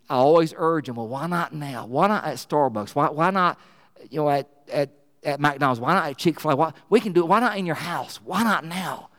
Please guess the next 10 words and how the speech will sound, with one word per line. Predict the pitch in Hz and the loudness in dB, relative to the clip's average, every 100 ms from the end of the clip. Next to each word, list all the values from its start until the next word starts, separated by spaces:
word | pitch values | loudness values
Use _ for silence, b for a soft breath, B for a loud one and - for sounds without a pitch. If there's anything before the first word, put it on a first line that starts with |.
| b b b b b | b b b b b
And | 160 160 | 0 2
a | |
procrastinator | 135 131 233 233 208 - 160 147 | 0 -4 2 2 2 -2 0 2
always | 156 180 196 175 | 4 4 4 2
has | 180 165 | 0 0
a | 143 | -2
reason | 131 160 175 156 143 | 0 2 2 2 -2
why | 131 135 | 2 2
it's | 123 120 | 0 -4
better | 120 151 143 113 107 | 0 2 2 -2 -8